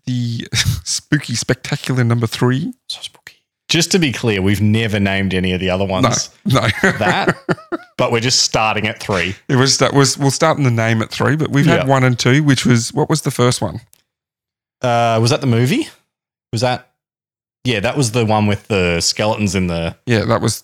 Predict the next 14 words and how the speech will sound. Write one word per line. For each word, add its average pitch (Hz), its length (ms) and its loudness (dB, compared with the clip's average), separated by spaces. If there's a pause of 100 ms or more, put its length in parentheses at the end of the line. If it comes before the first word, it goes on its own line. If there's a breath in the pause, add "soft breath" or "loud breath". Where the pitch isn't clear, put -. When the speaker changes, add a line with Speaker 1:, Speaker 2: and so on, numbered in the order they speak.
Speaker 2:
Yeah. 104 140 0
Speaker 1:
cursed 107 280 -2
movie 110 240 -2
sets. - 420 -4
Speaker 2:
Yeah. 101 180 0
Speaker 1:
Or, 113 180 -4 (100)
and 117 120 2
then 110 200 2
we 110 100 0
had, 113 320 -4
uh, 110 460 -4
the 107 180 -8
Annabelle 113 320 0
doll. 110 360 -4